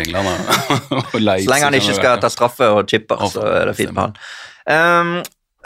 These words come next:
Speaker 2: vi har fått, eh, ett innspill fra Brage Bernhardsen, eh, som har skrevet til oss på Twitter.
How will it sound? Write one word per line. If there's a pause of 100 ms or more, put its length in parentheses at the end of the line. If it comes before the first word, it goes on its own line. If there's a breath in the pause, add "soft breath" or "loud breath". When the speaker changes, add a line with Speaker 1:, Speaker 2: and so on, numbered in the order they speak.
Speaker 2:
vi
har
fått,
eh, (260)
ett
innspill (200)
fra (200)
Brage
Bernhardsen, (380)
eh,
som
har
skrevet
til
oss
på
Twitter.